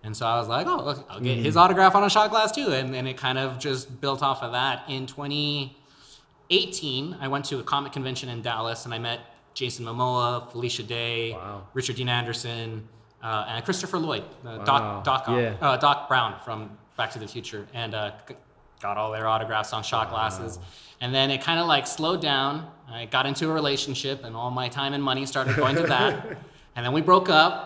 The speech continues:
Speaker 1: and then I
Speaker 2: Yeah.
Speaker 1: was like, "All right, I'm gonna start doing stuff for me." So I started going to all these comic conventions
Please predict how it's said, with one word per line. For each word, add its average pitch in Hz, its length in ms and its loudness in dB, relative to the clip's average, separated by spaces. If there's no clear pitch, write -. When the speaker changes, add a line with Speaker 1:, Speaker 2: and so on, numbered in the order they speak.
Speaker 1:
and 135 120 -2
then 135 80 4
I 135 80 4
Speaker 2:
Yeah. 139 60 4
Speaker 1:
was 135 160 -2
like, 139 140 2
"All 160 140 4
right, 147 120 8
I'm 147 100 4
gonna 143 40 0
start 139 180 -2
doing 131 200 -2
stuff 131 200 -4
for 120 140 -6
me." 110 80 -4
So - 40 -10
I - 80 -4
started 123 200 -8
going 123 100 -2
to 123 80 -4
all 117 120 -6
these 117 180 -10
comic 127 240 -2
conventions 110 420 -8